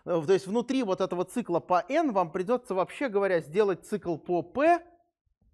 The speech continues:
по X и по Y. Ну, по какой-то сеточке. Почему я говорю про численные методы, что нужно, конечно, по сеточке будет какой-то пробежаться.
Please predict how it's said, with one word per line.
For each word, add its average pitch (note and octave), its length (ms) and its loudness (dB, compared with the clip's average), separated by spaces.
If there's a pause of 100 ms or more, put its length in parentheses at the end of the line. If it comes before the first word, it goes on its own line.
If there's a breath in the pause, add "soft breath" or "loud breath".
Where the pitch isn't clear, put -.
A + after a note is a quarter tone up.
по F#3 240 6
X A#3 340 -6
и G#3 60 2
по G#3+ 200 2
Y. C3 380 -4
Ну, A3+ 120 -4
по G#3 100 -6
какой-то G3+ 400 2
сеточке. - 580 -4 (440)
Почему D#3+ 240 -4
я C#3 100 -2
говорю C3+ 200 -4
про D3 200 -4
численные C3+ 440 -8
методы, D#3 460 -6 (380 soft breath)
что - 180 -10
нужно, C#3+ 260 -6
конечно, D3 280 -4
по F#3 160 2
сеточке - 420 -4
будет B2+ 220 -10
какой-то C3+ 340 -6
пробежаться. F#3 800 -4